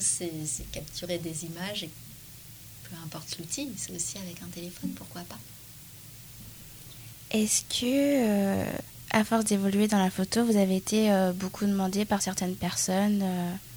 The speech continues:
Speaker 2: musées, euh, célébrités, je sais pas ?
Speaker 1: Euh, ah, j'aimerais, <laughs> non. Non, alors c'est, euh,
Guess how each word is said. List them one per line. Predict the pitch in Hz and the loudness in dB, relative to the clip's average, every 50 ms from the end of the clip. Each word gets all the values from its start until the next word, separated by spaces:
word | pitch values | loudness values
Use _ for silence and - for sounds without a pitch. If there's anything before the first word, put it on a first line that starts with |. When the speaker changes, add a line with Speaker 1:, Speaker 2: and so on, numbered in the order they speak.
| - - - - - - - - | -16 -16 -16 -16 -16 -8 -2 0
Speaker 2:
musées, | 196 196 190 190 185 185 185 185 185 190 196 196 196 196 196 | 2 4 4 4 2 2 0 0 2 2 2 2 4 4 2
euh, | 190 190 180 180 180 185 | 2 2 0 -2 -4 -4
célébrités, | - - - 185 185 180 180 - 185 175 - - 190 190 | -2 -2 0 0 0 0 -2 -2 -6 -6 -4 -4 -4 -2
je | 196 190 | -2 -2
sais | - - - | -4 -6 -6
pas ? | - 190 202 - - - - - - - - - - - - - - - | -8 -10 -10 -10 -12 -16 -16 -18 -18 -18 -18 -18 -16 -16 -16 -14 -12 -12
Speaker 1:
Euh, | 202 196 196 202 202 202 202 202 202 202 196 190 196 196 - - - | -10 -10 -10 -10 -10 -10 -10 -10 -10 -10 -8 -10 -10 -10 -12 -12 -10
ah, | 180 202 220 214 - - - - - | -8 -8 -8 -8 -10 -12 -14 -10 -4
j'aimerais, | - - 185 180 185 180 214 262 - - - | -2 0 0 0 2 2 2 2 2 2 -2
<laughs> | - 220 | 0 0
non. | 220 214 196 202 214 240 240 - 302 294 285 - 349 349 - - 494 571 - - - - - 523 - 330 226 214 - 202 | 0 0 2 2 2 2 2 4 4 4 6 4 0 -2 -2 -2 2 4 4 4 4 2 2 0 -2 -4 -6 -6 -6 -6
Non, | 202 196 196 208 233 254 247 - | -4 -4 -4 -4 -4 -4 -2 -2
alors | 208 185 190 190 - - | 0 0 0 0 0 0
c'est, | - - - - 202 202 202 190 | 2 2 2 2 0 -2 0 0
euh, | 185 185 175 170 175 175 170 170 170 170 170 | 0 0 0 -2 -2 -2 -2 -4 -4 -4 -6